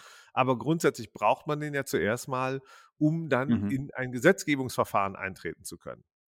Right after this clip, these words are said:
Speaker 1: Ja? Also es gibt ein Apothekengesetz. Was wird alles drinstehen? Also Eckpunkte hat er uns ja schon, äh, äh, damit, die hat er uns ja schon geliefert.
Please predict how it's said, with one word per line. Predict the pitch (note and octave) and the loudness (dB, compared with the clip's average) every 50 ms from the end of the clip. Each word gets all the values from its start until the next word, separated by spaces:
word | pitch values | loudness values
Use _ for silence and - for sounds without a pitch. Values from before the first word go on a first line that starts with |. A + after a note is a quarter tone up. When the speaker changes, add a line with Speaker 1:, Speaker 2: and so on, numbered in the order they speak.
| _ - | _ 0
Speaker 1:
Ja? | G2+ G#2+ A#2+ D3 D3+ _ _ _ _ _ _ _ | 0 2 2 0 -4 _ _ _ _ _ _ _
Also | - C#3 C#3+ B2+ B2+ | -2 0 0 0 -2
es | A#2 - | -6 -6
gibt | E3+ D#3+ - | -6 -4 -2
ein | D#3 C3 C3 | -2 -2 -4
Apothekengesetz. | B2+ - C3+ - - F3+ F3+ E3+ D#3+ D3 E3 - - _ _ _ | -6 -8 -6 -2 0 0 0 0 -2 -2 -2 -4 -6 _ _ _
Was | - A#2 D#3 F#3 - - | 4 6 6 6 6 2
wird | E3+ D#3+ - - | -4 -4 -4 -4
alles | C3+ C#3+ D3 C3+ - - | -4 -2 -2 -2 -4 -2
drinstehen? | B2+ A2+ C3 B2+ A2 - - G#2+ F2 D#2 C2+ - _ _ | 0 0 0 0 0 -4 -4 -6 -6 -6 -8 -16 _ _
Also | - A2+ B2 A2+ B2 | 0 2 2 2 0
Eckpunkte | - - F3+ - - - F#3+ F3 E3+ - D#3+ B2 | 0 0 0 0 0 -4 -4 -2 0 0 0 0
hat | C3+ C#3+ | 0 0
er | C3+ G#2 | -2 -4
uns | F2+ B2 - - | -4 -6 -6 -4
ja | A#2 | -6
schon, | G#2+ - - A#2 A2+ A2+ A2 G#2+ - | -4 -2 -2 -2 -2 -2 -6 -8 -8
äh, | - A2 G#2+ G#2 G2+ G2+ F2+ B1 F#2 G#2+ F#2 | -4 -2 -2 -2 -2 -2 -4 -6 -6 -8 -8
äh, | F2+ | -6
damit, | A2 A2+ B2 C3+ - - | -6 -6 -6 -6 -10 -8
die | A#2+ A2+ C3 | -6 -4 -4
hat | B2+ - - | -2 -2 -2
er | A2+ | -4
uns | G#2+ G2+ | -4 -4
ja | A2+ G2 | -8 -10
schon | - G#2+ G2 | -10 -10 -12
geliefert. | F2+ E2+ D#2+ E2 D#2+ - - - - _ - | -12 -12 -12 -12 -14 -16 -16 -18 -18 _ -20